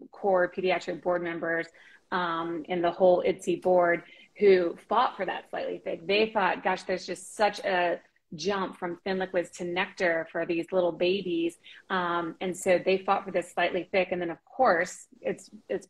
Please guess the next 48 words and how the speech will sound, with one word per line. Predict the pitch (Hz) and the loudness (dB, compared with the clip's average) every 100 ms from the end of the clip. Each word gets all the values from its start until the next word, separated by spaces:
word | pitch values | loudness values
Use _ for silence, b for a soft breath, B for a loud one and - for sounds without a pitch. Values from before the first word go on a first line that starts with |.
| _ - | _ -14
it's | 202 175 | -14 -4
wonderful | 180 196 190 190 | 0 2 2 0
for | - 175 | 2 2
adults | 160 208 - | 4 2 0
too, | - 226 - | -2 -2 -2
because | 165 175 170 - | 0 -2 -2 -6
patients | - 175 185 175 | -6 -4 -6 -6
that | 180 | -4
don't | 185 220 202 | -2 -2 0
need | 180 170 - b b | -2 -2 -8 b b
it | - - | -8 -4
to | |
be | 190 175 | 0 0
nectar | 175 208 190 170 175 - - | 0 -2 0 0 -2 -8 0
thick | 175 165 - | 2 2 4
or, | 170 - | 2 2
you | 180 | -2
know, | 165 | 2
level | 175 180 | 2 0
two, | - 254 202 175 180 - b b - | 0 4 6 4 0 -8 b b -2
um, | 202 185 170 165 - b b _ | 2 4 2 -2 -8 b b _
and, | 208 196 180 175 160 170 - - - | -2 0 0 -2 -4 -6 -8 -12 -4
um, | 185 170 165 160 - | -2 0 -2 -4 2
they | 196 | 4
needed | 190 185 185 | 6 4 2
something | 208 180 175 170 | -2 -2 -2 -2
between | 170 - 180 170 165 | -6 -6 -4 -2 0
that, | 160 160 - - | 0 0 -4 -2
that | 175 - 180 | 0 0 -2
range. | 175 170 | -4 -6
So | - | -8
then | 175 175 | -4 0
they, | 170 - | 0 -2
they | 185 - | -4 2
fought | 180 - | 0 0
for | |
that | 180 170 | -2 2
level | 180 175 165 | 2 2 -2
one, | 165 180 170 170 | -2 0 0 -2
that | 175 - | -4 -2
slightly | - 196 185 | 0 2 2
thick, | - 175 - | -2 -6 -4
which | 180 185 | -2 0
is | 185 - | 0 0
a | |
nice | 180 180 220 - | -2 -2 -2 -2
range. | 254 302 180 | -4 -2 2
It's | 175 | 2